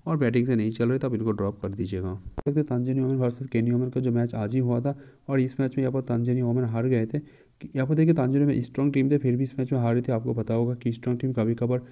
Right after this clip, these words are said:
वीक टीम से हार जाते, तो ऐसा कोई नई बात नहीं है, ये क्रिकेट में होते रहते हैं, ठीक है। लेकिन तंजानिया वुमेन के लिए दोस्तों यहाँ पर जो उनके मेन खिलाड़ी थे दोस्तों यहाँ पर,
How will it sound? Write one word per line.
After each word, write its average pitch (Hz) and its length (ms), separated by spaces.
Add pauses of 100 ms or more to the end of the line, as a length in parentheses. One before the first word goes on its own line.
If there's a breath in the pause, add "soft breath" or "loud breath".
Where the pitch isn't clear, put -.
(280 loud breath)
वीक 123 180
टीम 127 100
से 131 140
हार 127 220
जाते, 131 260
तो 147 100
ऐसा 110 260
कोई 113 160
नई 110 200
बात 113 240
नहीं 101 140
है, 131 180
ये 110 60
क्रिकेट 110 360
में 135 100
होते 110 280
रहते 95 220
हैं, 98 60
ठीक 147 160
है। 135 100 (480 loud breath)
लेकिन 151 220
तंजानिया 156 440
वुमेन 160 140
के 156 100
लिए 147 100
दोस्तों 151 220
यहाँ 143 80
पर 147 100
जो 139 140
उनके 139 220
मेन 123 360
खिलाड़ी 123 360
थे 135 160
दोस्तों 131 220
यहाँ 123 120
पर, 143 120